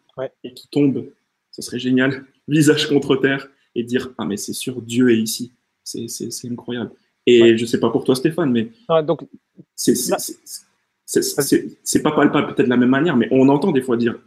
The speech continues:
Speaker 2: des gens,
Speaker 1: Oui. «
Speaker 2: Je sais pas pourquoi, mais je veux revenir, il y a quelque chose, il y a,
Speaker 1: Oui,
Speaker 2: votre spi-,
Speaker 1: absolument.
Speaker 2: spiritualité m'intéresse », des choses comme ça, c'est pas, c'est pas encore, euh, Dieu est là, mais il y a quelque chose qui fait qu'il vient.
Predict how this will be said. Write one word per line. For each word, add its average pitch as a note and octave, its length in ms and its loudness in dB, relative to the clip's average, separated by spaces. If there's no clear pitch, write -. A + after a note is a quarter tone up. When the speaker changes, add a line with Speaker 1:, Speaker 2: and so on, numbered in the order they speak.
Speaker 2:
des A#2+ 100 -6
gens, B2 200 -4
Speaker 1:
Oui. « F#3 240 0
Speaker 2:
Je B2 100 -4
sais C#3+ 180 2
pas E3+ 120 2
pourquoi, E3+ 280 2
mais B2+ 120 6
je A2 160 -2
veux B2+ 100 4
revenir, C#3 380 4
il C3 100 -6
y A#2+ 60 0
a A#2 40 -2
quelque C#3+ 280 -4
chose, A#2 400 -4
il A2+ 80 -4
y - 20 -2
a, - 320 -12
Speaker 1:
Oui, D#3+ 180 -8
Speaker 2:
votre B2 220 -2
spi-, - 100 -8
Speaker 1:
absolument. D#3+ 380 2
Speaker 2:
spiritualité D3 640 4
m'intéresse », D3 440 4
des A#2+ 80 0
choses B2 140 -10
comme C#3+ 140 -6
ça, D3 100 -2
c'est C#3 120 -6
pas, A2+ 160 -2
c'est - 120 -8
pas C3+ 80 -4
encore, C3 320 -2
euh, A2+ 180 -2
Dieu C#3 400 6
est D3 40 8
là, E3+ 180 4
mais C#3 400 0
il A#2 60 -10
y - 20 -6
a A2 40 -8
quelque A#2 220 -12
chose - 220 -14
qui - 140 -20
fait C3 100 -16
qu'il A#2 200 -16
vient. B2 120 -12